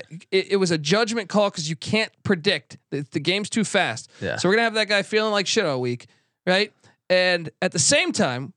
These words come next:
Speaker 1: we're watching this. E S P N has a screen.
Speaker 2: Yeah.
Speaker 1: So I have thirty T Vs here at the studio. One of the screens, when the g-, when the other game is done,
Speaker 2: Yeah, one of
Speaker 1: just
Speaker 2: the
Speaker 1: goes to, like, a
Speaker 2: commercials.
Speaker 1: default loop,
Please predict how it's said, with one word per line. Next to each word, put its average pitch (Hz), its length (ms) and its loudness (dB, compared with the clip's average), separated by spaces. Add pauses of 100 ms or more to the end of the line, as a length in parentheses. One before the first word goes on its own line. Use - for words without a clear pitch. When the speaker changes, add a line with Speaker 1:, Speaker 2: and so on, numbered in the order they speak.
Speaker 1:
we're 220 100 4
watching 226 340 0
this. 202 240 0 (420)
E 190 100 4
S 277 180 2
P 247 180 -2
N 247 140 2
has 208 180 2
a 165 40 0
screen. 160 560 0 (260)
Speaker 2:
Yeah. 107 220 0
Speaker 1:
So 208 120 -2
I 240 100 4
have 233 120 0
thirty 240 280 2
T 233 160 0
Vs 214 220 0
here 208 80 4
at 180 60 -4
the 151 60 -6
studio. 139 360 -2
One 196 180 2
of 302 80 -4
the 240 60 0
screens, 185 580 0
when 185 180 0
the 165 80 0
g-, 160 180 -6
when 185 140 2
the 180 80 2
other 214 140 0
game 190 200 0
is 160 100 -2
done, 135 420 -2
Speaker 2:
Yeah, 98 160 0
one 92 100 0
of 120 40 2
Speaker 1:
just - 160 4
Speaker 2:
the 233 60 4
Speaker 1:
goes 240 200 4
to, 254 60 4
like, 240 140 2
a - 40 -2
Speaker 2:
commercials. 190 200 0
Speaker 1:
default 220 680 0 (540)
loop, 180 440 2